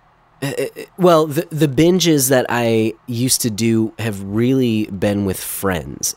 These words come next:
I've never, I haven't been one to really get so obsessed that,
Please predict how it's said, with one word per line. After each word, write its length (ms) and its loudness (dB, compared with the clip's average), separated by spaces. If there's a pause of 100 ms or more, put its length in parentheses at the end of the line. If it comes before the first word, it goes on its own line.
I've 160 -4
never, 600 2 (460)
I 100 2
haven't 460 2
been 300 4
one 460 2
to 720 -2 (240)
really 420 2
get 260 0
so 320 2
obsessed 720 0
that, 280 -4